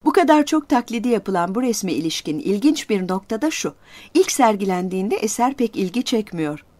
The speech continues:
Sanatçı da resimlerini toparlıyor ve nispeten daha iyi tanındığı Paris'e gidiyor. İngiltere'ye bir süre sonra dönüyor.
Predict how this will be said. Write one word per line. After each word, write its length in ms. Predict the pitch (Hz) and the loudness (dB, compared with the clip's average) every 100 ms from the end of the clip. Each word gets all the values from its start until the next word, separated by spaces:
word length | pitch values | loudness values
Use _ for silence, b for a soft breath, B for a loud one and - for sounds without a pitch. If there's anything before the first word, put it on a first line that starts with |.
| _ _ _ _ _ b b | _ _ _ _ _ b b
Sanatçı 500 | - 220 233 233 165 | 0 2 2 0 -4
da 160 | 190 247 | -2 0
resimlerini 600 | 185 - 185 170 156 151 | 0 -2 -4 -4 -4 -4
toparlıyor 680 | 196 185 190 185 185 170 320 B B - | -8 -2 0 0 0 -2 -4 B B -2
ve 120 | 226 | 0
nispeten 520 | 302 - 240 254 262 | 0 0 0 2 2
daha 200 | 247 269 | 0 2
iyi 160 | 269 208 | 2 0
tanındığı 480 | 190 180 180 254 302 | -4 -4 -4 -4 0
Paris'e 460 | 294 240 196 170 | 2 2 0 -4
gidiyor. 420 | 147 143 143 135 _ B B | -6 -6 -8 -8 _ B B
İngiltere'ye 720 | 226 226 226 233 202 240 392 | 2 2 4 2 2 2 2
bir 80 | 320 | 2
süre 260 | 294 214 147 | 2 0 -2
sonra 400 | - 147 147 139 | -2 -4 -4 -6
dönüyor. 460 | 131 135 135 147 | -6 -6 -10 -14